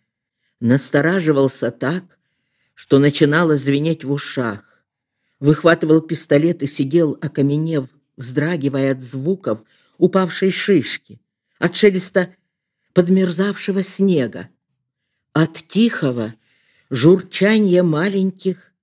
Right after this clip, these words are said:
подснежных ручейков. Только под утро каменный сон сломил его. Когда совсем рассвело,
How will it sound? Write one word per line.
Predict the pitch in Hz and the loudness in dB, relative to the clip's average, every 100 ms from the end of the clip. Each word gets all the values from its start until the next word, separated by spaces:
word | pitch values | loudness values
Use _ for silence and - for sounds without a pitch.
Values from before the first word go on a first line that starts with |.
| _ | _
подснежных | 147 143 - 135 139 151 147 139 147 - | -6 -6 -4 -2 0 -2 -4 -8 -10 -12
ручейков. | 131 - 120 120 - 101 104 _ _ _ _ _ _ _ _ _ _ _ _ _ _ _ _ _ _ | -12 -8 -8 -8 -6 -6 -6 _ _ _ _ _ _ _ _ _ _ _ _ _ _ _ _ _ _
Только | 214 240 - 226 208 170 - | 2 2 4 2 2 -2 0
под | 165 156 | 2 4
утро | 196 202 - 95 120 - _ _ _ _ _ _ | 2 2 -6 -8 -10 -14 _ _ _ _ _ _
каменный | 135 139 120 123 107 101 | -2 0 0 0 -2 -6
сон | - - 160 175 | -6 -2 -2 -2
сломил | 135 - 117 120 107 95 | -10 -6 -2 -2 -2 -6
его. | 95 82 92 87 - _ _ _ _ _ _ - | -8 -10 -10 -12 -14 _ _ _ _ _ _ -2
Когда | 139 139 147 | 0 2 0
совсем | 147 139 - 143 135 | 2 -2 2 0 0
рассвело, | 127 - 139 131 156 156 | -4 -4 -2 0 0 0